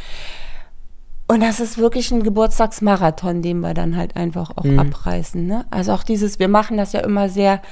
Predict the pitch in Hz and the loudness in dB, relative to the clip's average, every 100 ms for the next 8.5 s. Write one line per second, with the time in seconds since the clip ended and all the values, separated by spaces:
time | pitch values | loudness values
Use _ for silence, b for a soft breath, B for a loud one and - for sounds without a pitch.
0 | B - 196 - 196 170 180 185 214 277 | B -4 -2 0 0 0 0 2 2 2
1 | 330 339 339 - 320 330 330 - 311 - | 0 0 0 0 2 0 -2 -4 -4 -2
2 | 339 311 233 254 202 208 B B 202 202 | 0 2 2 2 0 -2 B B -2 2
3 | 214 202 196 - 202 185 247 254 - 226 | 4 4 2 -4 -6 -2 0 0 0 -2
4 | 208 202 247 202 b b b b - - | -2 -2 -2 -2 b b b b -4 -2
5 | - - 254 277 359 466 - 247 - 226 | -2 -4 0 4 4 2 0 -4 2 2
6 | 240 240 B B B 185 226 226 208 185 | 2 0 B B B 4 4 4 0 4
7 | 196 233 262 202 220 - 180 185 214 269 | 4 4 2 2 0 0 2 4 4 2
8 | 311 - 196 180 - | 0 2 4 6 4